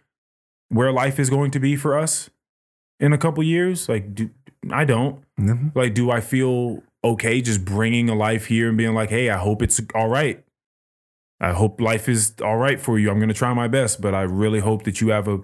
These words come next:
Speaker 1: a decent go at this."
Speaker 2: Mm-hmm.
Speaker 1: It's gonna suck for you if it doesn't, though.
Speaker 2: <laughs>
Speaker 1: You know what I mean? Like that, you know? It's just, it's a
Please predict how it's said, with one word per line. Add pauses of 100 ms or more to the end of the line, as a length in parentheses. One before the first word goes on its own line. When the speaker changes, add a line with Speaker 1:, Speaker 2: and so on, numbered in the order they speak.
(100)
Speaker 1:
a
decent
go
at
this."
Speaker 2:
Mm-hmm. (1200)
Speaker 1:
It's
gonna
suck
for
you
if
it
doesn't,
though. (340)
Speaker 2:
<laughs>
Speaker 1:
You
know
what
I
mean?
Like
that,
you
know?
It's
just,
it's
a